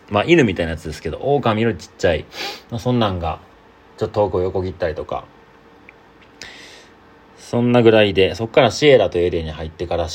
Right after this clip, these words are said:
鹿がいたり、熊がいたり、まあ、鳥もね、たくさんいたりとかしたんですけど。で、その、動物の距離がね、やっぱ歩けば歩くほど近くなってくるんですよね。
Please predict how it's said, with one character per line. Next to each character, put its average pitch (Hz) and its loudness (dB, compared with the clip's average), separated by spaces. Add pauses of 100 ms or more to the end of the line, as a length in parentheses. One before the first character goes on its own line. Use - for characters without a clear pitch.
鹿 87 0
が 82 -4
い 82 -4
た 82 -6
り、 82 -8
熊 92 -6
が 78 -8
い 82 -8
た 80 -6
り、 73 -10 (720)
ま 113 -2
あ、 - -12
鳥 123 2
も 98 -2
ね、 85 -6
た 87 -8
く - -18
さ 92 -8
ん 85 -8
い 82 -10
た 85 -4
り 78 -6
と - -14
か - -18
し - -18
た 82 -12
ん 73 -14
で 85 -18
す - -20
け 78 -12
ど。 73 -10 (1700)
で、 95 2
そ - -16
の、 82 -8
動 104 0
物 123 -4
の 127 2
距 165 4
離 120 2
が 80 -6
ね、 73 -12 (380)
や 90 -12
っ - -14
ぱ 90 2
歩 123 2
け - 0
ば 82 -2
歩 85 -4
く 85 -8
ほ 85 -6
ど 87 -6 (540)
近 - 2
く 175 -2
な 104 -2
っ - -12
て 87 -8
く 80 -8
る 76 -10
ん 73 -14
で 73 -18
す - -20
よ - -16
ね。 107 -8